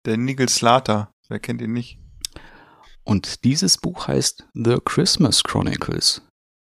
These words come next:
Speaker 2: Was viele bei seinen Büchern sind, dass die, ähm, danach unterteilt sind nach Tagen. In diesem Fall sind es jetzt hier für, ja, für die einunddreißig Tage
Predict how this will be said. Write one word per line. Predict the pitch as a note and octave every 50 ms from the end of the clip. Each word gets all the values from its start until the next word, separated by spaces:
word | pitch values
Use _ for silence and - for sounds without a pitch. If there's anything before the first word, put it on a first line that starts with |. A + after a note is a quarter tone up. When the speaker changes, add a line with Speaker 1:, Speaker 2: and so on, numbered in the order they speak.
| - - - - - - -
Speaker 2:
Was | - B2+ - - - _ -
viele | - - - - - - D#3 A3 C4 F#3 G#2+
bei | - - - F#2
seinen | - - G2 G2+ G#2 G#2 G#2
Büchern | - A2+ A#2 - C#3+ C3+ C3+
sind, | B2+ C3 C3+ C3 -
dass | A#2 - - -
die, | - B2 A#2+ A#2+ A2+ - - - - - - - - _ _ _ - -
ähm, | G#2+ G#2 G#2 G#2 G#2 G#2 G#2 G#2+ G#2 G#2 G#2 G#2+ G#2 G#2+ - _ _ _ _ _ _ _ _ _ - - _ _
danach | - G2+ G#2+ C#3 C#3 -
unterteilt | B2 A2+ A2+ - - A2+ A#2+ -
sind | - - A#2 A2+ - - -
nach | G#2 G2 - - -
Tagen. | - - - G2+ B2 D3 - - - - _ _ _ _ _ _ _ _ _ _ _ _ _ _ _ _ _ _ _ _ _ _
In | - G2+ F#2+ F#2 F#2 _ _ _ - -
diesem | A2+ A2+ C3+ C#3
Fall | C3+ - C3 B2+ B2+ A#2+
sind | - - A#2 A2+
es | A#2+ A#2 -
jetzt | - A2+ - - -
hier | - A#2 A2+ A2
für, | - - - A#2+ A2+ A2 - A#2 A2 - - - - - - - - - _ _ _ _ _ _ - - - _
ja, | - - - - G2 G#2 _ _ _ _ _ _ _ _ -
für | - - - A2+ A2 A#2+ C#3 D#3 - - _ - -
die | A2+ A2+ B2+ C#3 D3+ D3+ - - - - _ _ _ _ _ _
einunddreißig | - - G#2+ A#2+ C3+ C#3+ C#3+ - B2 A#2+ B2 B2 - C3 - -
Tage | - - A#2+ B2+ C#3 C#3+ C#3+ C3+ B2+